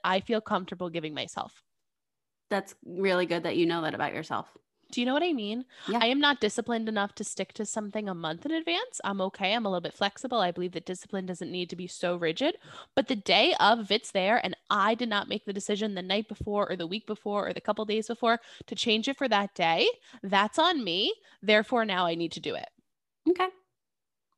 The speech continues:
Speaker 1: This is me talking out loud, everybody. This is my personal, um,
Speaker 2: <laughs>
Speaker 1: gains from Maggie's lesson today, and that's how I'm gonna look at it.
Speaker 2: Yeah.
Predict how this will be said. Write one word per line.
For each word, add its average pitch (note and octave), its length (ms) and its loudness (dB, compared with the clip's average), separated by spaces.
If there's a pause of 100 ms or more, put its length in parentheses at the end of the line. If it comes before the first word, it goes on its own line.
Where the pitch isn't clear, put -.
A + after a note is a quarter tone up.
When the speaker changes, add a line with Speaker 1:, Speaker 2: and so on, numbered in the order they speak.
(120)
Speaker 1:
This A3 200 6
is C4+ 140 -4
me A#3 240 0
talking F#3+ 320 -4
out - 80 -4
loud, D#3+ 160 0
everybody. - 320 -8
This F3+ 140 -10
is - 60 -12
my G3+ 160 -6
personal, G3 600 -6
um, A3+ 300 -4 (220)
Speaker 2:
<laughs> - 220 -20
Speaker 1:
gains A3+ 320 4
from A#3+ 200 -4
Maggie's A3+ 340 -2
lesson B3+ 300 6
today, C4 280 0 (380)
and G3+ 260 2
that's F3+ 240 2
how G3 100 0
I'm E3+ 60 -2
gonna D#3+ 140 -2
look E3 180 -6
at - 140 -4
it. - 160 -4 (480)
Speaker 2:
Yeah. B3+ 220 -2